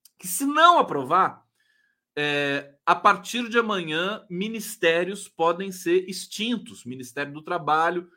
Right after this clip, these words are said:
do Meio Ambiente, dos povos indígenas. É, então, ãh, o Fernando Brito, ele não tá, eu sempre pergunto pra ele, viu, gente? O pessoal tá aqui torcendo pro Fernando Brito e precisa torcer mesmo.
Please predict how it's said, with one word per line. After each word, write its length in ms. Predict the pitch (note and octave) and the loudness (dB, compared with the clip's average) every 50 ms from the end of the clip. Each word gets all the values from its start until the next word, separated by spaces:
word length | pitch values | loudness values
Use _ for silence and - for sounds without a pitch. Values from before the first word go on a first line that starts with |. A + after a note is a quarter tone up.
| _ _ _ | _ _ _
do 100 | B2+ B2+ | -10 -6
Meio 160 | C3+ C#3+ D3 | -4 -4 -4
Ambiente, 540 | D3+ D3 D3+ D3 D3 D3+ E3 F#3 F3+ - - _ _ _ _ _ | -4 -4 -6 -4 -4 -4 -4 -6 -10 -14 -20 _ _ _ _ _
dos 120 | - - - | -20 -20 -8
povos 380 | _ - D#3+ D#3+ D3 C#3+ D3+ | _ 0 0 0 0 -4 -8
indígenas. 640 | E3+ E3+ C#3 A2+ A2 G2 G#2 G2+ G2 - - - _ _ _ _ _ _ _ _ _ | -8 -8 -8 -10 -10 -12 -12 -14 -16 -18 -20 -20 _ _ _ _ _ _ _ _ _
É, 460 | - C#3+ C#3+ C#3+ C#3+ C#3+ C#3+ C#3+ D3 - | -2 0 2 2 2 2 2 0 0 0
então, 640 | F3+ F#3 F#3 F#3 F#3 - F#3+ G3 G3+ G#3+ A#3 A#3 A#3 - | 0 0 0 0 2 2 2 4 2 0 -2 -4 -2 0
ãh, 500 | F#3 F3 F3 E3+ E3+ E3 E3 D#3+ D#3 - | 0 2 4 6 6 6 6 4 2 0
o 40 | C#3+ | -4
Fernando 340 | C#3 - F#3+ F#3+ G3 F#3+ F3+ | -4 -4 -2 -2 -2 -2 -2
Brito, 400 | D#3 F3 G#3+ A3 - - F#3 G3+ | -2 -2 -4 -4 -6 -6 -2 0
ele 140 | F#3+ F#3+ | 0 0
não 120 | G3+ G#3 G3+ F#3 | 0 -4 -4 -2
tá, 500 | F#3+ G3+ G#3 A3 A3+ A3 G#3 E3+ C#3+ C#3 - _ _ _ _ _ | 0 2 4 6 6 6 4 2 0 -4 -10 _ _ _ _ _
eu 80 | C#3+ C3+ | -10 -4
sempre 320 | - - G#3+ G#3+ G#3+ - | -2 -2 -2 -2 -4 -4
pergunto 460 | - A3 G#3 F#3 E3 F#3+ F#3+ F#3 - | -4 -2 -2 -2 -2 -4 -6 -6 -6
pra 200 | - D#3+ D3 C#3+ | -4 -2 0 2
ele, 240 | D3+ F3 G3 G3 E3+ | 4 4 2 2 0
viu, 160 | D3+ E3+ F#3+ | -2 -2 -4
gente? 280 | F3 C#3+ C3+ B2 A#2+ - | -2 -2 -6 -6 -8 -8
O 40 | - | -10
pessoal 360 | C#3 C#3 - - D3+ D#3+ D#3 | -10 -8 -6 -4 -4 -4 -4
tá 100 | F3+ F3 | -4 -6
aqui 300 | E3+ - F3 E3+ - _ | -6 -6 -12 -16 -16 _
torcendo 480 | _ E3+ D#3 D3+ - - C#3+ D3 C#3+ C3 | _ -8 -8 -8 -8 -8 -8 -8 -8 -10
pro 100 | A#2+ A#2+ | -14 -14
Fernando 380 | A#2+ - B2+ B2 B2 A#2+ A#2+ | -8 -6 -6 -4 -4 -6 -6
Brito 300 | A2+ A#2 C3+ D#3+ E3 - C#3+ | -8 -6 -8 -8 -8 -8 -12
e 20 | |
precisa 400 | B2 - A#2+ A#2+ - C3+ B2+ B2+ | -14 -14 -16 -14 -12 -10 -10 -10
torcer 380 | A#2+ - A#2+ A#2+ - - B2 B2 | -8 -8 -10 -10 -6 -6 -4 -4
mesmo. 260 | C#3 D#3 F3 F3+ | -2 -4 -6 -6